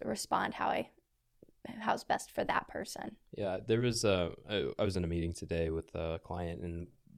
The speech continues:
Speaker 2: they had H R presenting, and one of the comments they made is, "If you're not intentionally being inclusive, then you're subconsciously being exclusive." And what they meant by that is, unless I'm, like, doing my best to include you,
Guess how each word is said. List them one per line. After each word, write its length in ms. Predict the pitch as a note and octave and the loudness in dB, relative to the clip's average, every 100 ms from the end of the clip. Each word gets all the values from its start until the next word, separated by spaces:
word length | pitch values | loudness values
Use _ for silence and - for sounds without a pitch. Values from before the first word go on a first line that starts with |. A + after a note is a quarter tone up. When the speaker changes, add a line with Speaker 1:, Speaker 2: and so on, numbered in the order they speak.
| - - | -20 -8
Speaker 2:
they 140 | G#2+ | -6
had 280 | G2 F2+ - | -2 -4 -4
H 220 | - F2+ F2+ | -4 -2 0
R 120 | F2 | 0
presenting, 640 | - D#2+ E2 D#2 E2+ E2 | -2 -4 -4 -4 -4 -2
and 180 | D#2+ - - _ - - | -4 -8 -20 _ -20 -2
one 120 | G#2 | 0
of 80 | F#2+ | 0
the 60 | |
comments 400 | F2+ G2+ F#2+ F#2 | 0 0 2 2
they 120 | - F2+ | 0 0
made 300 | E2+ F2 F2+ | 2 2 2
is, 220 | F2+ F#2 | 0 -2
"If 100 | F2+ | 0
you're 80 | G2+ | 0
not 200 | G2 - | 0 -2
intentionally 600 | F2+ E2+ E2+ - F2 E2+ | -4 -4 -4 -2 -2 0
being 360 | E2 E2 E2 - - | 0 -2 -4 -10 -4
inclusive, 720 | F#2 F#2 F2 E2 - E2+ E2 | -4 -2 -4 -2 -2 -2 0
then 180 | F2 E2+ | 0 0
you're 160 | E2 | -2
subconsciously 920 | E2 - F2+ G2+ D2+ - E2+ - E2 | -2 0 -2 -2 -6 -4 -6 -4 -4
being 220 | D#2+ D#2+ D#2 | -2 -2 -2
exclusive." 680 | D#2 - - - - - - _ _ _ _ _ _ | -6 -8 -10 -12 -10 -12 -14 _ _ _ _ _ _
And 140 | F#2 G2 | 0 2
what 120 | G2+ | 4
they 100 | G2+ | 4
meant 240 | F#2 G2 | 4 2
by 140 | F#2 F2 | 2 4
that 300 | F2+ F2+ - | 4 2 2
is, 300 | F2+ F2+ - - | 0 0 -4 -4
unless 460 | F#2+ F#2+ F2+ A#2+ - | -2 2 2 0 0
I'm, 160 | F#2 | 0
like, 260 | F2+ E2+ - _ _ - | -2 -4 -8 _ _ -8
doing 320 | F#2+ F#2+ G2+ | -2 2 2
my 140 | F#2+ F2+ | 2 -2
best 420 | - F2+ - - | -4 -4 -4 -4
to 100 | G2 | -2
include 420 | F2 - F2+ F2 | -2 0 0 2
you, 280 | G#2 B2 | 2 0